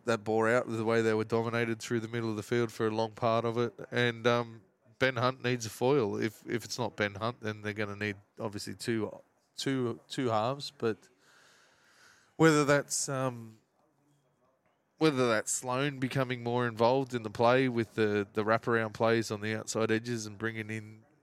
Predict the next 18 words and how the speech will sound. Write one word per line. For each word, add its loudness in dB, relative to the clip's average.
bringing -4
in -4
the -4
likes 0
of -2
Lomax -2
and -10
Sully -4
to -8
be -6
able, -2
you -10
know, -4
'cause -8
on -4
their -2
day, 2
they're, -2